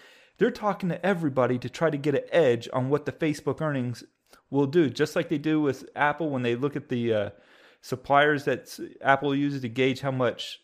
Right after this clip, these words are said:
how much, uh, orders are go-, coming through and, and so forth. It's the same thing with a-, all of these companies. Goldman Sachs does it. J P Morgan does it. Morgan Stanley does it.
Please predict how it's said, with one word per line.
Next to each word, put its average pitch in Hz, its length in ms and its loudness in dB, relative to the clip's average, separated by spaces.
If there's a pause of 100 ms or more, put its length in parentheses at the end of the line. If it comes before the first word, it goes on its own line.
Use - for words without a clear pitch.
how 120 140 -8
much, 123 280 -6
uh, 117 340 -2
orders 135 380 -2
are 117 80 -2
go-, 127 300 -6
coming 131 260 -4
through 139 440 0
and, 104 180 -2 (320)
and 117 120 -6
so 151 200 2
forth. 156 340 -2 (260)
It's 160 120 -4
the 147 60 -6
same 185 260 -2
thing 175 220 2
with 120 300 -2
a-, 160 120 -6
all 202 240 2
of 123 60 -2
these 110 200 -6
companies. - 600 -8 (160)
Goldman 170 260 2
Sachs 175 320 -4
does 175 200 -2
it. 175 100 -2
J 156 160 0
P 151 140 -8
Morgan 156 420 -6
does 156 200 2
it. - 160 -4 (320)
Morgan 156 440 4
Stanley 160 440 -6
does 156 300 0
it. 160 180 -6